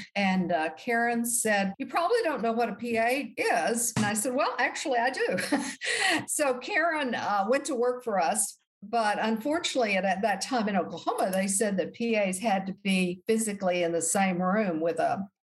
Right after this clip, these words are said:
a doctor, and we didn't run our clinics that way, as you can imagine. Fortunately, our medical director had a plane. <laughs> He was that kind of doctor. So he said, "Well, we're gonna fight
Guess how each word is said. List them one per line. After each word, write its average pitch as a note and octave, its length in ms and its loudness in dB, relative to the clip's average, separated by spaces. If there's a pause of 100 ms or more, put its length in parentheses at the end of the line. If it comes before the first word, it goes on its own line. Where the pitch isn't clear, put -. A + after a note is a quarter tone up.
a F#3+ 80 -4
doctor, A#3 720 -2
and G3+ 120 2
we A3 120 0
didn't G3+ 260 0
run G#3 180 2
our D#3+ 220 0
clinics - 880 0
that F3+ 240 0
way, F3+ 360 0
as E3+ 140 2
you F#3+ 80 0
can F3+ 120 -2
imagine. F#3 600 0 (240)
Fortunately, D#4 440 -2
our F#3+ 200 2
medical A#3 380 0
director F3+ 760 0 (120)
had B3 180 2
a - 40 0
plane. G3 840 -2
<laughs> - 60 0 (1200)
He A#3 140 0
was G3 140 0
that G3+ 200 0
kind G#3+ 160 0
of F3+ 60 0
doctor. F3+ 380 0
So A#3 260 0
he C#4 160 0
said, A#3 400 0
"Well, A3 320 -2
we're C#4 180 -2
gonna C4+ 300 0
fight C4 300 2